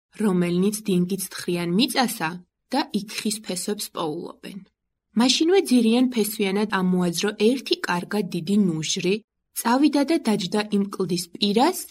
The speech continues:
რომლის ძირშიაც უნდა გამოიარონ ღორებმა. დასკუპდა უკანა ფეხებზეთ და ისე ღონივრად ჩაისროლა დიდი კეტი ძირსა,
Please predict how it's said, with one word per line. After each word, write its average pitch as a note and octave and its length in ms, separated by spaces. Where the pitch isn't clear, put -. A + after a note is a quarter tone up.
რომლის A3+ 420
ძირშიაც G3 680
უნდა G3 320
გამოიარონ E3 760
ღორებმა. E3+ 600
დასკუპდა - 600
უკანა E3 400
ფეხებზეთ F3+ 680
და F3 120
ისე D4 280
ღონივრად A#3 600
ჩაისროლა F#3 680
დიდი F3 300
კეტი - 340
ძირსა, - 540